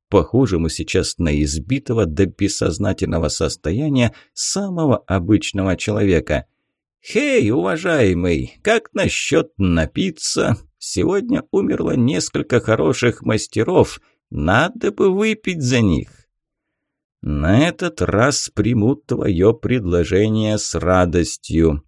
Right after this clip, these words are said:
с готовностью согласился дракон. Ну, "Тогда чего мы ждём? У меня как раз завалялась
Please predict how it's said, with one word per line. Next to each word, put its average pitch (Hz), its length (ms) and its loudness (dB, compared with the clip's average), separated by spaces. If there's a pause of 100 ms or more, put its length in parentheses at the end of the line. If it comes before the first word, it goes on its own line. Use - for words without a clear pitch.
(120)
с 82 220 -6
готовностью 165 840 -2
согласился 98 880 0
дракон. 90 600 0 (560)
Ну, 123 520 2 (240)
"Тогда 87 480 0
чего 117 440 2
мы 214 180 -4
ждём? 240 640 0 (140)
У - 140 -2
меня 190 320 0
как - 200 -2
раз 202 260 0
завалялась 202 680 -2